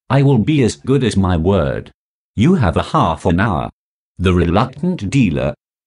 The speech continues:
This is a little bit like withdrawing the offer. Instead, you take the position that we can talk about this,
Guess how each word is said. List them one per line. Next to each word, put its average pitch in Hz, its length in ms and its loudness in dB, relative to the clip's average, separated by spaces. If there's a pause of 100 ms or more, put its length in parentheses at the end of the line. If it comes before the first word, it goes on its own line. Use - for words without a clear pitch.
(160)
This 131 320 0
is 226 140 0
a 170 40 0
little 80 260 0
bit 71 200 -4
like 90 340 -2
withdrawing 98 540 2
the 87 140 2
offer. - 260 -4 (480)
Instead, 110 560 0 (220)
you 95 160 2
take 170 320 -2
the 156 100 -2
position 113 580 -2
that 101 200 -2
we 120 100 0
can 196 180 0
talk 156 300 0
about 104 300 0
this, - 320 -4